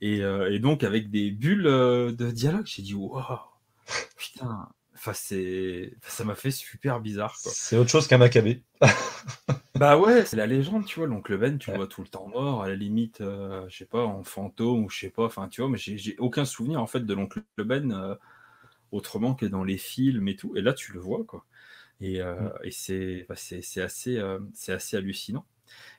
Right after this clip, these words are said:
Speaker 1: Et le, bon, alors, vraiment, enfin, je sais pas si tu, tu veux qu'on prenne épisode par épisode ou, euh,
Speaker 2: On fait comme tu veux.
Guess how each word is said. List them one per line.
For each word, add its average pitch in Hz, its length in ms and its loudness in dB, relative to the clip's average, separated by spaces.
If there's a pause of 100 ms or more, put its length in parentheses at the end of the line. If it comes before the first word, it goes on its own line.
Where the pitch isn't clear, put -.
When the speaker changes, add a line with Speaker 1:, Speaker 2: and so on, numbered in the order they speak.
Speaker 1:
Et 95 100 -2
le, 92 840 -2 (240)
bon, 92 100 -12
alors, 98 300 -6
vraiment, 107 400 0
enfin, - 200 -10 (140)
je - 140 -8
sais - 160 -4
pas 143 100 -2
si 127 140 -8
tu, 123 180 -8
tu 127 140 -4
veux 151 80 2
qu'on 147 160 -2
prenne 143 200 0
épisode 135 360 -2
par 131 160 -2
épisode 151 420 -2
ou, 123 220 -2
euh, 104 420 2 (1300)
Speaker 2:
On 104 360 -2
fait 123 180 0
comme 123 160 2
tu 107 140 -4
veux. 90 140 -8